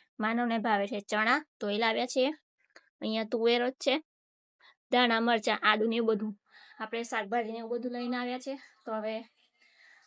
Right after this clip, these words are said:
બનાવવાના છે રોટલા અને મસ્ત મજાનું ટામેટા ડુંગળીનું શાક બનાવવાનું છે. તો ચાલો, આપણે પહેલા કપડાને એવું ચેન્જ કરી લઈએ,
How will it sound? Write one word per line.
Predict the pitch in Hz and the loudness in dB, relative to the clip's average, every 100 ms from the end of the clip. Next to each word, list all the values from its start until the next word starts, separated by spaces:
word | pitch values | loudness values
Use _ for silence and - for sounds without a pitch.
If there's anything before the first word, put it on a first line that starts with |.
| - | -4
બનાવવાના | 240 247 262 254 247 | 0 4 4 4 0
છે | 254 240 | -2 -2
રોટલા | 226 220 247 277 349 - - | -2 -2 -2 -2 -2 -12 -10
અને | 226 226 226 | -6 -6 -4
મસ્ત | 233 262 - | -4 -6 -4
મજાનું | 254 226 226 226 240 - _ _ _ _ _ 233 | -4 -4 -8 -8 -10 -12 _ _ _ _ _ -2
ટામેટા | 226 233 240 | -2 -2 -4
ડુંગળીનું | 226 226 226 226 233 - _ - | -4 -6 -6 -8 -14 -18 _ -4
શાક | 240 247 | -2 -2
બનાવવાનું | 254 247 240 247 240 | -4 -4 -4 -6 -8
છે. | 262 269 _ - - _ | -10 -12 _ -20 -20 _
તો | - | -8
ચાલો, | 220 214 | -6 -4
આપણે | 214 220 220 208 | -6 -8 -8 -10
પહેલા | 208 202 208 - | -10 -8 -8 -10
કપડાને | 226 208 208 | -10 -8 -8
એવું | 208 202 | -8 -8
ચેન્જ | 214 220 208 | -8 -8 -8
કરી | 226 233 | -6 -2
લઈએ, | 262 262 | 0 0